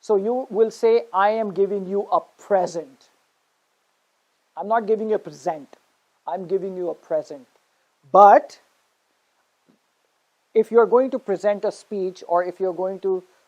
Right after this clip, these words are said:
present a presentation, you will say, I'm going to present. Present and present. Presenting means I'm doing something, right? Like I'm presenting in front of you.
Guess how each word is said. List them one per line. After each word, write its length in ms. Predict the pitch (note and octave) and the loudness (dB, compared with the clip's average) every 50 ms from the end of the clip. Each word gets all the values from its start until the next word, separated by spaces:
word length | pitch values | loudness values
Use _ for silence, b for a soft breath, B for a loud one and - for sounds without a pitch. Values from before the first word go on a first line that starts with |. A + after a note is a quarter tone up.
| _ _ | _ _
present 320 | - F#3 F3 - F#3 F3+ F3 | -8 -8 -6 -4 -4 -6 -6
a 20 | F#3 | -6
presentation, 680 | - F3+ F3 E3 F3+ F3+ E3+ F3+ E3 - G3 G3 G3+ - | -4 -2 -4 -4 -4 -8 -10 -10 -8 -8 -10 -10 -10 -6
you 120 | F3 F#3 | -4 -2
will 140 | G3+ A3 A3 | 0 0 -2
say, 180 | G#3+ - A#3 A3+ - | -2 -2 -4 -4 -2
I'm 300 | - G3+ A#3 C#4 D4+ D4 | 0 0 0 0 0 0
going 260 | A#3 B3+ B3+ B3 A#3+ A#3 | 2 2 2 2 2 -2
to 120 | - A#3 | -8 -10
present. 840 | G#3+ _ - F3+ E3 D#3 C#3 B2+ - - F#3 E3 D3+ C#3 C#3 - _ _ _ _ _ _ _ _ _ _ _ _ _ _ _ _ _ _ _ _ _ _ _ _ _ _ _ _ _ - | -12 _ -14 -14 -14 -14 -18 -12 -8 -6 -6 -6 -6 -10 -16 -20 _ _ _ _ _ _ _ _ _ _ _ _ _ _ _ _ _ _ _ _ _ _ _ _ _ _ _ _ _ -10
Present 720 | - - F3+ F#3+ G3+ G3 G3+ D#4 E4+ F#4+ F#4+ - - - _ _ _ _ _ _ _ _ _ _ _ _ _ _ _ _ | 0 4 8 8 8 8 6 4 2 2 -2 -10 -16 -20 _ _ _ _ _ _ _ _ _ _ _ _ _ _ _ _
and 240 | - D#3+ E3+ D#3+ - | -14 -14 -12 -14 -12
present. 480 | _ F3 F3 - - G3 F3 D3+ - _ | _ -8 -6 -2 -2 -2 -2 -2 -6 _
Presenting 560 | - F3 E3 D3 G3+ A3+ B3 A#3 C4 C4+ B3 | -14 -12 -6 -2 -2 -2 -2 -2 -4 -4 -2
means 200 | A#3+ A#3 A3+ A3 | -2 -2 -2 0
I'm 160 | A3 G#3 F#3 E3+ | 0 -2 0 0
doing 200 | F3+ G3+ G#3 - | 0 0 0 -2
something, 360 | - F#3 D#3 D3+ - C#3 B2 | -4 -6 -6 -8 -10 -14 -10
right? 260 | B2+ C#3+ F3 - - | -8 -6 -6 -6 -4
Like 180 | F3 E3+ F#3 F3+ | -2 -2 -2 0
I'm 160 | F#3 F3+ F3+ | -2 -4 -4
presenting 520 | E3+ - E3+ D#3 - G#3 G#3 G3+ G#3 G#3 F#3+ | -6 -8 -6 0 0 0 2 2 0 -2 -2
in 100 | F3+ D3+ | -4 -8
front 200 | - D#3 D3 D3 | -10 -10 -8 -8
of 100 | D3 - | -10 -10
you. 200 | - D#3+ G#3 C4 | -10 -12 -12 -12